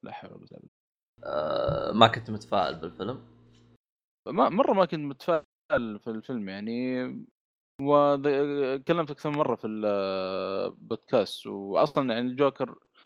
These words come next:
Speaker 1: مرتبطة قصته يعني مرة بالباتمان. أصلًا ظهوره يعني يتعلق بباتمان.
Speaker 2: هو ظهر عشان
Speaker 1: اللي ما يعرف.
Speaker 2: باتمان.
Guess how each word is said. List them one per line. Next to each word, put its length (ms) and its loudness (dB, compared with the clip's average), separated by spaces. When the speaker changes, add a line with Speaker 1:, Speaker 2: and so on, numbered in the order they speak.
Speaker 1:
مرتبطة 540 0
قصته 360 -4
يعني 180 0
مرة 340 2
بالباتمان. 1120 -4
أصلًا 300 0
ظهوره 320 2
يعني 420 -4
يتعلق 240 2
بباتمان. 500 -4
Speaker 2:
هو 240 6
ظهر 260 6
عشان 180 -2
Speaker 1:
اللي 100 0
ما 100 4
يعرف. 160 2
Speaker 2:
باتمان. 220 -10